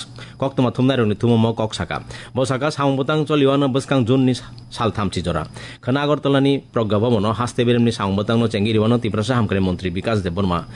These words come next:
মোতাং দাস্তাই বসাকা ধরতি আবা লোক মানজাক লাইমুং সাংবতাং নি ইয়াগুলো খনানি সিমি হাস্তেনি কাই বাচিনি ব্লকনি কাই থামরা চুকুচিনি কামিও আলাইদা শিবির জুগালি জাগানো। হাস্তেনি কাইচার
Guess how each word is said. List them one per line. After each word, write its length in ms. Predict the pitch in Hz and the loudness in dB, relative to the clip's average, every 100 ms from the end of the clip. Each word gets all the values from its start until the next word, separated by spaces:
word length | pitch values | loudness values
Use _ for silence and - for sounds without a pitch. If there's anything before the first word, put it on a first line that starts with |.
| - - - | -16 -10 -4
মোতাং 180 | 127 135 | 0 2
দাস্তাই 240 | 156 175 175 | 0 0 0
বসাকা 320 | 160 143 131 190 180 117 | 0 0 -2 -4 -2 -2
ধরতি 240 | 135 160 143 | 0 0 2
আবা 140 | 139 143 | 2 2
লোক 140 | 127 113 123 120 - - | 2 2 2 0 -8 -4
মানজাক 240 | 123 127 147 | -2 0 2
লাইমুং 180 | 135 131 - | 2 2 2
সাংবতাং 380 | 110 107 135 131 | 2 2 2 2
নি 60 | 117 | 2
ইয়াগুলো 260 | 113 120 117 120 | 2 2 2 2
খনানি 260 | 117 123 110 | 0 0 2
সিমি 160 | 107 117 113 | 2 2 2
হাস্তেনি 360 | 110 143 110 80 - - - - 127 | 0 2 2 0 -10 -14 -16 -12 -4
কাই 140 | 131 127 | -2 0
বাচিনি 340 | 127 127 113 104 - | 0 2 2 0 -2
ব্লকনি 380 | 110 135 135 113 76 - - - - | 0 0 0 -2 -2 -12 -18 -18 -6
কাই 120 | 127 117 | -4 -2
থামরা 260 | 113 120 117 110 | 0 0 2 0
চুকুচিনি 400 | 123 147 147 120 101 | -2 0 0 0 0
কামিও 360 | 98 95 107 127 - - - 113 | -2 0 0 0 -6 -16 -4 0
আলাইদা 200 | 139 139 - | 0 0 0
শিবির 240 | 104 98 92 | -2 0 0
জুগালি 240 | 123 104 95 | 0 0 0
জাগানো। 260 | 104 90 87 - | -2 -4 -8 -6
হাস্তেনি 340 | 131 156 147 139 | -4 -2 -2 -2
কাইচার 300 | 117 104 107 | -2 -2 -4